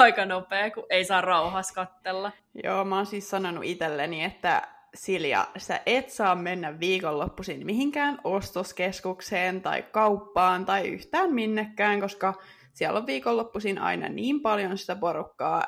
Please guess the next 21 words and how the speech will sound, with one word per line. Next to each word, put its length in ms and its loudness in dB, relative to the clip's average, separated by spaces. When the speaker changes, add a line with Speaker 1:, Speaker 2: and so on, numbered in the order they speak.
Speaker 2:
että 240 -4
siinä 300 -2
alkaa 300 -2
näkee 400 0
ainakin 440 -2
itellä 420 -2
vaan 260 2
punasta 560 -6
ja 280 0
sit 240 -10
on 140 -4
pakko 300 -4
päästä 340 0
sieltä 360 -6
pois. 680 -8
Speaker 1:
Joo, 480 -4
siis 340 -2
mä 180 2
en, 220 -4
niin 260 -2
kun, 280 -2